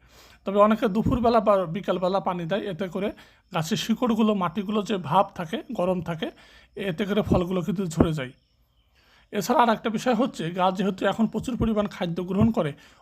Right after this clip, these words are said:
অবশ্যই আমরা গোবর সার বা জৈব সার কিন্তু গাছে অল্প অল্প করে ব্যবহার করতে পারি। এবং প্রতি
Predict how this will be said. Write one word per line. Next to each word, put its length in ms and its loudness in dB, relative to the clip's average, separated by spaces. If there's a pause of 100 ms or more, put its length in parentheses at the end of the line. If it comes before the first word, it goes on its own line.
অবশ্যই 440 2
আমরা 400 2
গোবর 400 0
সার 280 0
বা 120 2
জৈব 300 0
সার 200 -6
কিন্তু 220 -6
গাছে 320 0 (360)
অল্প 240 2
অল্প 220 2
করে 120 -2
ব্যবহার 260 2
করতে 280 -6
পারি। 200 -4 (420)
এবং 120 -4
প্রতি 560 0